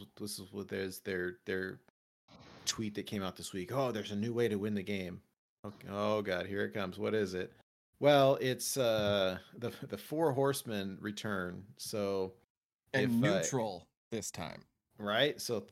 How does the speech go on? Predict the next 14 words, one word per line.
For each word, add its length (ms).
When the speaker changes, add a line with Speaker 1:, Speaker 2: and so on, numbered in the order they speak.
Speaker 1:
throwback 460
to, 320
um, 240
Uther 320
of 100
the 120
Ebon 240
Blade 340
here, 420
which 240
is 160
the 340
Death 280
Knight 560